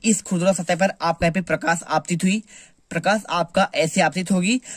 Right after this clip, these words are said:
तो इसे कहते हैं आपतित किरण कहते हैं। क्या बोलते हैं? आपतित किरण बोलेंगे, ठीक है। आप इसे समझिए अच्छे से। और इसके बाद टकराने के बाद क्या होगा?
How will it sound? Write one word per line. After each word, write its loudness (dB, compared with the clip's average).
तो -10
इसे 2
कहते 0
हैं 2
आपतित -2
किरण 2
कहते -2
हैं। 2
क्या 0
बोलते 0
हैं? 2
आपतित -2
किरण 4
बोलेंगे, -2
ठीक 0
है। -2
आप -2
इसे -2
समझिए 2
अच्छे -4
से। -8
और 6
इसके 2
बाद 2
टकराने 2
के 2
बाद 2
क्या 4
होगा? 4